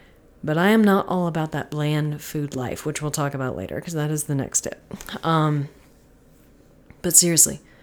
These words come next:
pick the foods that you like. Here's some examples. First things first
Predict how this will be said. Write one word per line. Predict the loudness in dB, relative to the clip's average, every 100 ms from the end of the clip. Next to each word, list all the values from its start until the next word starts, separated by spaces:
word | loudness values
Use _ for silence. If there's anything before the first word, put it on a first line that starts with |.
| -20 _ _ -8
pick | -6 -2
the | -2
foods | 0 2 4
that | 2
you | 2
like. | 2 0 -2
Here's | 0 2
some | 2
examples. | 2 0 0 -4 -6 -10 -20 -20 _ -4
First | 0 2
things | 2 2
first | 2 0 -4